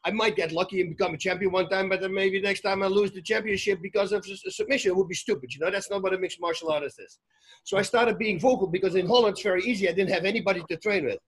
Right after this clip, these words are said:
So every gym I went, I would ask, ask everybody if somebody wanted to train with me. And this one guy, Leon Van Dyke, he said he was nineteen at the time, super strong, really good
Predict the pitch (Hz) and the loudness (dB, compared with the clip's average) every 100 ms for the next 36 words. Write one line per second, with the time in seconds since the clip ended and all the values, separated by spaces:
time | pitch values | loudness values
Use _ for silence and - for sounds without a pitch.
0 | _ _ _ - 190 - 240 247 233 190 | _ _ _ -6 -6 0 2 4 2 2
1 | 190 233 202 175 208 196 185 180 180 202 | 6 6 6 2 2 0 -2 -2 -2 -2
2 | 196 - - - 196 208 208 226 185 180 | -2 -8 -8 -6 -4 -2 -2 0 0 2
3 | 170 165 214 190 185 185 160 156 202 202 | 2 0 -2 0 0 0 -4 -6 0 0
4 | 156 131 135 127 131 139 208 240 208 185 | 0 -4 -6 -6 -8 2 4 4 4 4
5 | 135 123 165 208 208 185 185 175 147 110 | 4 2 2 4 2 2 -2 0 0 -2
6 | 98 _ _ _ _ _ _ 180 196 - | -6 _ _ _ _ _ _ -4 -2 2
7 | 208 196 165 143 143 180 214 214 220 196 | 2 2 -2 -4 0 4 4 4 0 0
8 | 190 165 190 185 180 - - 262 269 269 | -2 -4 0 0 0 -4 0 2 2 0
9 | 190 - - 190 185 185 151 180 240 269 | -2 -4 -2 4 4 4 2 2 4 4
10 | 269 214 | 2 0